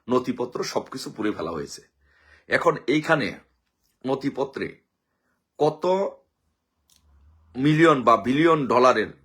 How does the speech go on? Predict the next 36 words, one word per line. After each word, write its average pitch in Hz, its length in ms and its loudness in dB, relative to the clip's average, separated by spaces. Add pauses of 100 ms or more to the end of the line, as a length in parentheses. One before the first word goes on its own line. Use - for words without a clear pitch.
(160)
লেনদেন 127 420 0
ছিল 110 240 -2
বা 104 180 2
কি 120 300 -8
ছিল, 117 200 -4
কাজকর্ম 110 540 -6
ছিল, - 260 -16 (420)
এগুলো 123 260 -2
কিন্তু 139 220 -4
আপনারা 120 320 -2
কেউ 120 160 -4
তথ্য 120 300 -8
উপাত্ত 104 240 -6
খুঁজে 104 240 -10
বের 95 140 -6
করতে 82 220 -12
পারবেন 78 280 -14
না। 58 220 -20 (260)
কারণ 147 240 0 (120)
আপনাদের 123 380 0
কাছে - 200 -6
বলা 113 240 -2
হবে, 120 200 -4
দেশ 104 220 -4
ও 113 40 -14
জাতির 113 280 -8
কাছে 113 200 -4
উপস্থাপন 120 440 -6
করা 131 140 0
হবে 135 180 -2 (340)
যে 107 80 -2
পুরা 139 320 2
নথিপত্রই 135 720 -4 (160)
সবকিছু - 460 -10
পুড়ে 95 220 -8
গেছে। - 260 -12